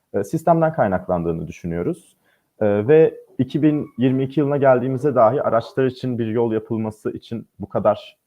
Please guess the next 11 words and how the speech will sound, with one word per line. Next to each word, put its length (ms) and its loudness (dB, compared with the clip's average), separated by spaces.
e, 260 -14
büyük 260 -4
bir 60 -8
gündem 320 -2
oluşturulması 640 -10
tabii 260 -10
ki 120 -10
bambaşka 460 -4
bir 60 -18
tartışma. 640 -8
E, 380 2